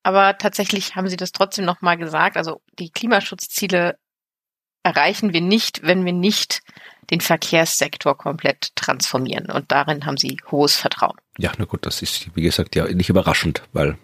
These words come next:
Speaker 2: da
Speaker 1: Nein,
Speaker 2: geht
Speaker 1: nicht
Speaker 2: viel
Speaker 1: überraschend.
Speaker 2: rein in den Verkehrssektor.
Speaker 1: Ja,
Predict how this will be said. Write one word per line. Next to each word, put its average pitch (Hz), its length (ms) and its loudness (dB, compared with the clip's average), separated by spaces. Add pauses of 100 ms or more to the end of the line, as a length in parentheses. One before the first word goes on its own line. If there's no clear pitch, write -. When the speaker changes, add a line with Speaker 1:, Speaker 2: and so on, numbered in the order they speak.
(100)
Speaker 2:
da 170 80 -2
Speaker 1:
Nein, 117 220 0
Speaker 2:
geht 92 200 2
Speaker 1:
nicht 214 120 0
Speaker 2:
viel 107 120 6
Speaker 1:
überraschend. 180 480 0 (460)
Speaker 2:
rein 98 260 2
in 90 160 2
den 82 120 0
Verkehrssektor. - 720 -2 (380)
Speaker 1:
Ja, 196 140 -2